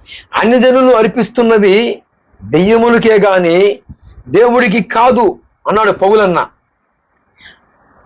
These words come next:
అప్పుడు "దెయ్యముల పాత్రలోదియు దేవుని పాత్రలోది ఒకటి కానేరదు" అని చెప్పాడు.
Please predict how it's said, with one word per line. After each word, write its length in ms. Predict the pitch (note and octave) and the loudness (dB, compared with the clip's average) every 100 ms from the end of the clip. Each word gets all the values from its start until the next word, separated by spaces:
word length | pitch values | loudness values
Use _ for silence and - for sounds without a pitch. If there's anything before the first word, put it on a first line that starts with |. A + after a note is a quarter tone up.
| _ - - - | _ -20 -20 -6
అప్పుడు 680 | F#3+ - C#4 A3+ A#3 C4+ G#3 _ _ _ _ _ _ - | -4 -2 0 2 2 2 -2 _ _ _ _ _ _ -20
"దెయ్యముల 680 | A#2+ F#3+ A#3 C#4+ C#4 C#4+ C#4 | -4 -2 0 2 2 2 2
పాత్రలోదియు 1120 | A3 A#3+ A3 D4 A#3+ A#3 A3+ A3 A3+ C#4+ A3+ - - - - _ _ G2 | 0 -2 0 0 0 2 2 2 0 0 0 -4 -18 -20 -20 _ _ -10
దేవుని 480 | A2 G#3+ G#3+ A3+ G#3+ | 0 2 2 0 0
పాత్రలోది 1120 | - G3+ G3+ G3+ F#3+ F#3 F3+ D#3+ E3+ F3 - - - - - C#3+ | -2 -4 -2 -2 0 2 2 2 0 -2 -4 -20 -18 -16 -6 -2
ఒకటి 200 | F#3 F#3 | 0 -2
కానేరదు" 760 | F#3 F#3+ G3 G3 F#3 F3 F#3 | -2 0 2 2 2 0 0
అని 180 | E3 E3+ - | 0 -4 -4
చెప్పాడు. 440 | D#3+ - D#3+ B2+ | -4 0 0 0